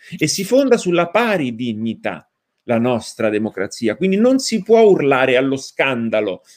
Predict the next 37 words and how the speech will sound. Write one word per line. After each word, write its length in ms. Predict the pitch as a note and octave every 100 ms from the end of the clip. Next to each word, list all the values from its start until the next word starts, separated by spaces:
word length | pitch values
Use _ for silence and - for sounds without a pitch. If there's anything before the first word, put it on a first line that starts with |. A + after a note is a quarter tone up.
| _ - -
se 180 | -
si 220 | C3+ - B2+
vieta 440 | B2+ D3 C3+ C3+
a 120 | B2+
qualcuno 600 | - A#2+ A2+ D#3+ D3+ C3
di 160 | A#2+ B2
istigare 720 | - - C#3 B2 D3 C3+ A#2+
alla, 280 | A#2 A2 -
alla 280 | A#2+ A2+ A2
discriminazione 920 | A#2 - A#2+ A2+ A2+ A2+ - C#3 A#2+
o 40 |
alla 140 | A2+ A2
violenza 520 | G#2+ A2 C#3 C3+ A#2
verso 320 | A#2+ B2 -
un 80 | A#2+
altro 380 | C3 A#2+ A2+ A#2
o 40 |
verso 300 | G#2+ A#2 -
un'altra 440 | A#2 D3 C3+ C#3 - - - -
solo 320 | - E3 D3
per 200 | C3 -
quello 280 | D3 C#3 B2+
che 140 | B2+
quell'altra 760 | B2+ B2 C3 B2 A2+ A#2 A2 - _
persona 600 | - A#2 - A#2+ A2 G2+
è. 180 | - G#2+ - _ _ _ _ _ _ _ _ _ _ -
Non 180 | E3+
sta 240 | E3+ A#3 G#3+
né 100 | F3+
in 160 | F#3+
cielo 340 | F#3+ C4 C4+ B3
e 60 |
né 140 | G#3+ G#3
in 180 | G3+ G3
terra 400 | E2 - A#2+ -
questo 320 | G#2 - A2
obie-, 420 | F#2+ G#2 G2 F#2